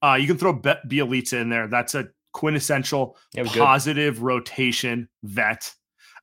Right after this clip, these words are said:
Speaker 1: Uh, and then Iguodala gave them a lot of good minutes two years ago as well, uh, at least in the first half of the season. Like, it's easy to forget he was in the rotation during their eighteen and two start.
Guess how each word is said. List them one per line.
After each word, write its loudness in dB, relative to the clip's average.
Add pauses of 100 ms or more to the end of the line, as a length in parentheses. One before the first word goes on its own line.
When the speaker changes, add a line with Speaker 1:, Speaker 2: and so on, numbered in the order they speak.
Speaker 1:
Uh, 6
and 4
then 0
Iguodala 2
gave -2
them -2
a -4
lot 0
of -4
good -4
minutes -4
two -2
years -2
ago 0
as -4
well, 0 (300)
uh, 2
at -2
least 2
in -4
the 2
first -2
half 0
of -14
the -8
season. -6
Like, -4
it's -4
easy 0
to 2
forget -2
he 0
was 2
in 0
the 0
rotation 0
during -2
their -4
eighteen -4
and -6
two -2
start. 2